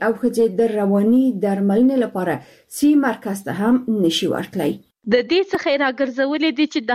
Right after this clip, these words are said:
Speaker 2: هغو رواني حالت خراب سوی دی، د تعلیم یې راګرځولې دي. خلک پرمختګ کوي، موږ شاتګ کوو. زموږ ټولې ښځې، خویندې، که د کار ده دي، که د درسو ده دي،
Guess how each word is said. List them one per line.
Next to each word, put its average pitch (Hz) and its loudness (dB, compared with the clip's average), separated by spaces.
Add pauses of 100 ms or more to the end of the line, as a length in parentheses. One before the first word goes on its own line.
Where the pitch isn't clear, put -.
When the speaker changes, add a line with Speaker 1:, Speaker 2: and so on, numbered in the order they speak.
Speaker 2:
هغو 254 0
رواني 254 -2
حالت 262 -2 (340)
خراب 214 0 (100)
سوی 175 2
دی، 165 2 (400)
د 247 2
تعلیم 269 0
یې 294 2
راګرځولې 240 0
دي. 208 2 (360)
خلک 302 2 (140)
پرمختګ 269 0
کوي، 262 2
موږ 262 2
شاتګ 269 0 (140)
کوو. 160 -2 (640)
زموږ 269 4 (220)
ټولې 330 4 (100)
ښځې، 311 2
خویندې، 285 0
که 285 0
د 226 0 (120)
کار 269 0
ده 277 2
دي، 262 0
که 277 -4
د 226 -2 (280)
درسو 240 -2 (140)
ده 254 0
دي، 214 -2